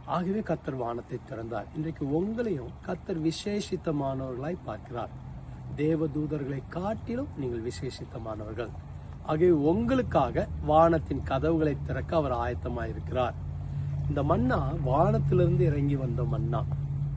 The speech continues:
அதே போல உங்களுக்கு வேண்டிய நன்மை அல்லது உங்களுக்கு வேண்டிய ஆகாரம், உங்களுடைய தேவைகள் இன்னது என்பதை அவர் நேர்த்தியாக அறிந்திருக்கிறார். அந்த தேவைகள் வானத்தின் கதவுகளை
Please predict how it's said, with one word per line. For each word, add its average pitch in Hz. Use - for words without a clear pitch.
அதே 175
போல 214
உங்களுக்கு 233
வேண்டிய 214
நன்மை 139
அல்லது 151
உங்களுக்கு 208
வேண்டிய 208
ஆகாரம், 127
உங்களுடைய 175
தேவைகள் 220
இன்னது 180
என்பதை 165
அவர் 147
நேர்த்தியாக 147
அறிந்திருக்கிறார். 117
அந்த 143
தேவைகள் 202
வானத்தின் 170
கதவுகளை 160